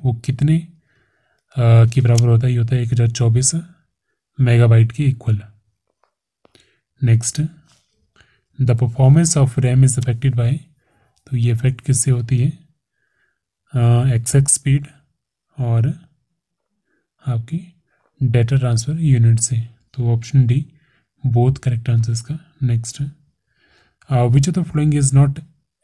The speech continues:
as used as a secondary storage?" सेमीकंडक्टर मेमोरी को हम यूज़ नहीं करते as a secondary storage, बाकी मैग्नेटिक डिस्क, मैग्नेटिक ड्रम और मैग्नेटिक टेप इन्हें यूज़ करते हैं as a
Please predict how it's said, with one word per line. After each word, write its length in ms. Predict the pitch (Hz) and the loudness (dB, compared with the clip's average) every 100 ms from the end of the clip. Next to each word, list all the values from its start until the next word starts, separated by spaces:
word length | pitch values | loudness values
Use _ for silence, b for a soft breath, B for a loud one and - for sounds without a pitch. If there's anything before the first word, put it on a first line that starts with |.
| 135 | -2
as 520 | 123 113 110 - 151 170 - _ _ _ | 2 4 2 0 -4 -6 -14 _ _ _
used 360 | 127 139 170 143 | 2 4 2 2
as 240 | 127 117 170 | -2 -2 -6
a 60 | - b b b b - - | -10 b b b b -8 -8
secondary 460 | - 135 135 139 139 | 0 4 4 2 0
storage?" 480 | 123 117 117 117 - _ _ _ _ _ _ _ _ _ _ - B B B _ | 0 4 2 0 -12 _ _ _ _ _ _ _ _ _ _ -20 B B B _
सेमीकंडक्टर 640 | - 135 131 143 143 139 139 | -6 2 2 4 2 2 4
मेमोरी 280 | 131 127 131 | 2 2 0
को 100 | 131 | 0
हम 80 | |
यूज़ 300 | 127 127 120 | 0 0 0
नहीं 200 | 127 120 | 0 0
करते 300 | 135 131 127 | -2 -2 -2
as 80 | 120 | -4
a 60 | 123 | -4
secondary 480 | - - 123 127 - | -4 -4 -2 -2 -2
storage, 360 | 131 156 160 b b b b _ | -2 -2 -4 b b b b _
बाकी 420 | 131 120 117 131 127 | -4 -2 -2 -2 0
मैग्नेटिक 520 | 120 117 120 117 120 | -2 -2 -2 -4 -2
डिस्क, 340 | 131 135 - - _ _ _ _ _ - | -2 -2 -6 -20 _ _ _ _ _ -4
मैग्नेटिक 400 | 127 127 120 131 | -2 0 0 -2
ड्रम 220 | 127 131 | 0 0
और 100 | 123 | 0
मैग्नेटिक 360 | 120 120 120 117 | -2 -2 -4 -4
टेप 220 | 123 131 | -6 -2
इन्हें 160 | 123 120 | -4 -2
यूज़ 220 | 120 117 | -6 -6
करते 260 | 131 117 | -6 -2
हैं 100 | 127 | -4
as 120 | 120 | -2
a 60 | 160 | -6